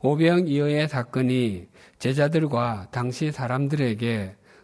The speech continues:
놀랍고 굉장한 일이었음을 보여주는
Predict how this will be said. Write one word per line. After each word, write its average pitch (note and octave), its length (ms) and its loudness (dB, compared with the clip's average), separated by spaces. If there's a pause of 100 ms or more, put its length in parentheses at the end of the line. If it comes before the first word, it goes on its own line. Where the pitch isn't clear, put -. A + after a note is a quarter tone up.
(100)
놀랍고 B2 960 -2
굉장한 D3+ 680 2
일이었음을 A#2 1040 -2
보여주는 A2+ 800 -2